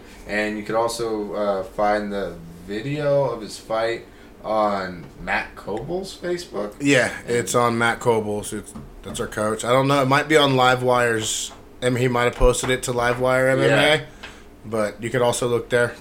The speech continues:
Speaker 2: That's the gym that we train at, too, by the way.
Speaker 1: Yeah. Huge thanks to all those guys, too, for the
Speaker 2: Oh,
Speaker 1: training.
Speaker 2: yeah.
Speaker 1: I'm super excited to get back in it and then just see where it goes.
Speaker 2: Yep.
Speaker 1: All right.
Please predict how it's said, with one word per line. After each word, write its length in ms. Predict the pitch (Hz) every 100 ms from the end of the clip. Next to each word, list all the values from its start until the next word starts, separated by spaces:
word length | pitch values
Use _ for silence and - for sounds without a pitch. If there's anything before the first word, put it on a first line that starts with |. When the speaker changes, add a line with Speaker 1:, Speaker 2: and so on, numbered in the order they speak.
| -
Speaker 2:
That's 200 | 117 117
the 120 | 131
gym 420 | 113 123 120 117 - - - - - - - -
that 180 | 110 98
we 120 | 104
train 300 | - 117 107
at, 180 | 101 -
too, 140 | 110
by 140 | 98 90
the 80 | 90
way. 140 | 92 90
Speaker 1:
Yeah. 680 | 92 110 117 120 - 95 87 -
Huge 220 | 104 104 -
thanks 280 | 104 101
to 80 | -
all 140 | 95 92
those 200 | 92 92
guys, 280 | - 82
too, 180 | - 95
for 120 | 90
the 120 | - 110
Speaker 2:
Oh, 20 |
Speaker 1:
training. 280 | 110 110 110
Speaker 2:
yeah. 200 | 110 104 92
Speaker 1:
I'm 140 | 104
super 300 | - 107 101
excited 440 | 92 104 98 95
to 60 | 87
get 200 | 87 87
back 240 | 92 87 98
in 100 | 95
it 160 | 92
and 140 | 71 85
then 200 | 87 82 - - - -
just 400 | 87 80 - -
see 160 | - 107
where 160 | 107
it 40 | 104
goes. 360 | 113 120 - - - - -
Speaker 2:
Yep. 200 | 117 - -
Speaker 1:
All 100 | 85
right. 220 | 90 92